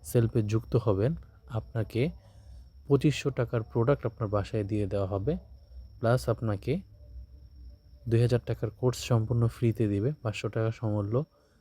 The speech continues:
স্পেশাল বিজনেস প্যাকেজও ফ্রিতে দিবে এবং পনেরো হাজার টাকার একটা ডিসকাউন্ট কার্ড দিবে। তো এই সকল বিষয়ে বিস্তারিত জানতে ডেসক্রিপশন বক্সে ভিডিও আছে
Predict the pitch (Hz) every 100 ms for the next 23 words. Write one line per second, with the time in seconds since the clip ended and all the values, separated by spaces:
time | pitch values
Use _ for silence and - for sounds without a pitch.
0 | _ - - 147 - 131 113 110 117 120
1 | - 104 117 131 123 110 101 107 101 104
2 | 170 - - - - - - 123 131 113
3 | 127 170 - - - 139 151 160 160 139
4 | 127 - 110 107 123 147 - 107 101 131
5 | - 135 117 104 101 95 90 95 90 -
6 | - - - - - - - - - -
7 | - - 123 - 127 - 147 143 - 135
8 | 120 - 117 113 107 104 95 143 208 -
9 | - _ - - - - - 120 117 -
10 | 123 - 120 117 - 117 110 110 113 101
11 | - 151